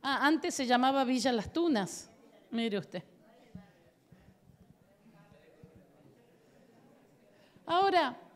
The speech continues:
¿no cree usted, esto se me ocurre ahora, mire, ¿no cree usted que si le empezamos a declarar residencial Las Tunas,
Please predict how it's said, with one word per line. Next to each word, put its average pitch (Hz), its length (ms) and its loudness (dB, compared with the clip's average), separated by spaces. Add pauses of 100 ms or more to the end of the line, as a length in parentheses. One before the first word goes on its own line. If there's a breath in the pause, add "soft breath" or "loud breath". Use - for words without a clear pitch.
(680)
¿no 403 280 -2
cree 415 300 0
usted, 302 560 -2 (640)
esto 330 220 -8
se 220 160 -2
me 208 100 0
ocurre 202 380 -4
ahora, 185 420 0
mire, 180 380 -4 (1500 loud breath)
¿no 403 320 -2
cree 440 340 4
usted 339 520 2 (340)
que 294 140 0
si 302 180 0
le 269 120 6
empezamos 269 1080 0
a 240 100 2
declarar 233 840 0 (260 loud breath)
residencial 254 1400 0
Las - 280 0
Tunas, 285 680 -2